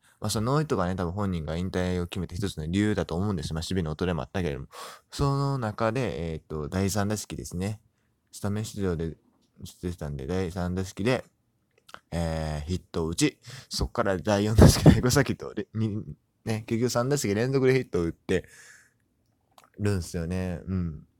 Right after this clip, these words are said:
こうやってほんまに一本出たら、ポコポコポコーンって出るんですよ。で、トリさんも今その状態でした。はい。あの、トリさんね、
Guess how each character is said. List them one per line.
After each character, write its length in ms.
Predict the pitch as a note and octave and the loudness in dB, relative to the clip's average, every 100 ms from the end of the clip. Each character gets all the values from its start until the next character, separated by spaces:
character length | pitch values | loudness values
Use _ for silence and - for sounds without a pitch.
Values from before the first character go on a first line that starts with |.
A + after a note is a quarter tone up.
| _ _ - - - _ _ _ _ A#2+ - | _ _ -20 -20 -20 _ _ _ _ -14 -2
こ 140 | C#3 C#3 | 2 2
う 20 | |
や 80 | C3+ | 2
っ 20 | |
て 100 | F#2+ | 0
ほ 120 | A#2+ | -6
ん 100 | C3+ | -2
ま 80 | D3 | 0
に 100 | C3 | 0
一 60 | G#2+ | 0
本 280 | - B2+ | 0 0
出 100 | C#3 | 2
た 100 | A2+ | 2
ら、 120 | F2 - - - - | 0 -2 -10 -4 0
ポ 100 | F3+ | 2
コ 60 | |
ポ 120 | F3 | 2
コ 60 | F3 | 0
ポ 60 | E3+ | 4
コ 100 | F3+ | 4
ー 100 | E3+ | 4
ン 20 | |
っ 60 | C#3+ | 0
て 100 | F2+ | -2
出 80 | |
る 60 | F2 | -2
ん 20 | |
で 40 | D#2+ | -6
す 100 | - | -12
よ。 80 | - _ _ _ | -18 _ _ _
で、 80 | C#3 | 0
ト 100 | F#3 | 4
リ 80 | G3+ | 6
さ 100 | A#2+ | 4
ん 40 | |
も 40 | F#2+ | 0
今 140 | F#2+ | 0
そ 100 | B2 | 0
の 120 | B2+ | 2
状 160 | B2+ A#2 | 4 2
態 160 | F#2+ D#2 | 2 -4
で 80 | |
し 80 | G2 | -8
た。 100 | - - _ _ - - _ _ _ _ _ - - - _ _ | -12 -18 _ _ -20 -20 _ _ _ _ _ -20 -20 -20 _ _
は 320 | - G2 D2 | -8 -6 -6
い。 140 | - - - | -10 -14 -4
あ 180 | F#2+ F2+ | 0 2
の、 400 | E2 D#2+ D2 - _ _ _ _ _ _ _ - - _ _ _ - | 2 0 -4 -8 _ _ _ _ _ _ _ -20 -20 _ _ _ -18
ト 60 | - | -6
リ 80 | F#3+ | -4
さ 220 | C#3+ G#2 | -2 -2
ん 60 | F2+ | -2
ね、 240 | E2 E2+ | -6 -6